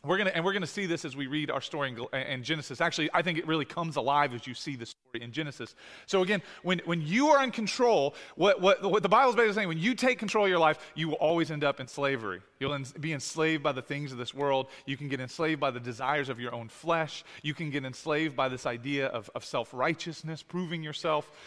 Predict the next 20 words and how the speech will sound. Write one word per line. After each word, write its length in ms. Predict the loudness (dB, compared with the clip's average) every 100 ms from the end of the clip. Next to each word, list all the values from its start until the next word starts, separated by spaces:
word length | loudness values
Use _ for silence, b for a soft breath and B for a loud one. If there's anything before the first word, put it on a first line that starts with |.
| B 0
uh, 220 | 2 4
righteous 420 | 4 2 2 -4
by 160 | -4 -4
your 160 | -4
own 180 | -6 -4 0
efforts. 540 | 0 0 -4 -4 -20 _ B B B B B 2
And, 120 | 4
and 140 | 4 2
to 60 |
be 120 | 0
children 400 | 2 4 4 4
of 120 | 0 2
promise 600 | 6 6 6 2 -2 -8 B B
i-, 40 | 0
is 380 | 2 0 0 0
to 260 | -2 -2 -4 B
lay 380 | 2 6 8 8
down 420 | 8 8 6 4
your 200 | 2 2
life, 640 | 4 8 8 6 0 -10